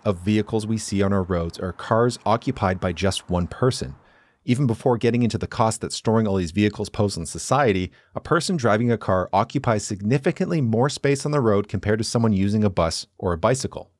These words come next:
often adding to congestion, while individuals who walk, cycle, or use public transit actually help free up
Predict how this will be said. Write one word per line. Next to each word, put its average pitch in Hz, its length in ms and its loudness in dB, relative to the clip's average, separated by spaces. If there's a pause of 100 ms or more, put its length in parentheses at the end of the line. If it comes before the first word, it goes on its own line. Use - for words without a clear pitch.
(300)
often 135 400 2
adding 120 260 2
to 123 100 0
congestion, 90 640 -2
while - 220 -2
individuals 117 560 0
who 107 100 0
walk, 95 540 0
cycle, 101 640 0
or 90 80 -4
use 92 180 -2
public - 320 -4
transit 127 540 2
actually 135 340 0
help 98 320 0
free 90 320 0
up 80 140 -4